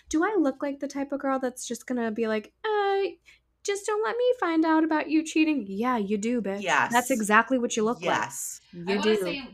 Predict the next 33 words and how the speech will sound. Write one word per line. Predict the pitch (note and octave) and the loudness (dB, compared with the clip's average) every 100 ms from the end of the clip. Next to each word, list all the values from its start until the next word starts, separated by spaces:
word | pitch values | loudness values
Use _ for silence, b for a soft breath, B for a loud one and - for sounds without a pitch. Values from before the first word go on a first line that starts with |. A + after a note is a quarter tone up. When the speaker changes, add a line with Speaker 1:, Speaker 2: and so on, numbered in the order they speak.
| G#3 | -4
Speaker 3:
one | G#3 A3 | -4 -4
more | G#3+ G3+ | -8 -8
thing | F#3+ F3 | -10 -14
about | D#3+ D3 C#3 | -14 -14 -14
Kyle. | - C3+ B2+ A#2+ - | -16 -16 -16 -20 -18
Like, | E3+ D#3 - | -16 -16 -8
the | G#3+ | -6
Speaker 1:
Mm-hmm. | G3+ | -4
Speaker 3:
whole | F3+ E3 A3 | -4 -6 -8
not | - E3+ E3+ | -8 -8 -10
drinking | E3 D#3 D#3+ F#3 F#3 | -12 -16 -16 -20 -16
thing, | G3 G3 | -14 -14
like, | F#3+ E3+ | -14 -14
I, | G3 A3 B3 | -6 -6 -6
if | G3+ F#3 A3+ | -10 -14 -14
you | B3 | -12
guys | C#4 C#4 - | -10 -10 -12
don't | G3+ F#3+ | -14 -12
wanna | G3 F#3+ | -12 -14
drink, | - D#3+ D#3+ - | -16 -16 -16 -14
that's | F3+ F#3 - | -14 -14 -14
fine, | D#3 D#3 E3 | -12 -12 -12
I, | D#3+ D3+ - | -14 -16 -18
whatever. | D#3 D#3+ C#3+ F3+ B B - | -18 -16 -12 -14 B B -14
But | G#3 F3+ F#3+ | -14 -14 -16
we | G#3+ | -12
don't | B3+ C4 | -10 -10
have | B3+ | -12
to | G#3+ | -12
make | G3+ | -12
it | G3+ | -10
our | F#3+ F3+ | -10 -12
entire | F3 - F#3 F3 | -14 -20 -16 -16